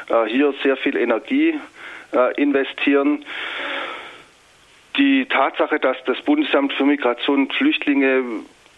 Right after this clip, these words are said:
über die Hälfte aller Asylanträge von afghanischen Flüchtlingen, in, ähm, um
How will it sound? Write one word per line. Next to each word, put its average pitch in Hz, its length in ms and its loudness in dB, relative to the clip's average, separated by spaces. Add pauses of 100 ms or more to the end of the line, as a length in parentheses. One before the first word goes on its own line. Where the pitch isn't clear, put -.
über 147 240 2
die 139 140 0
Hälfte 135 460 2
aller 135 180 2 (120)
Asylanträge 143 760 0
von 135 180 0
afghanischen 135 540 0
Flüchtlingen, 143 540 0
in, 127 320 0
ähm, 120 420 0 (640)
um 131 360 2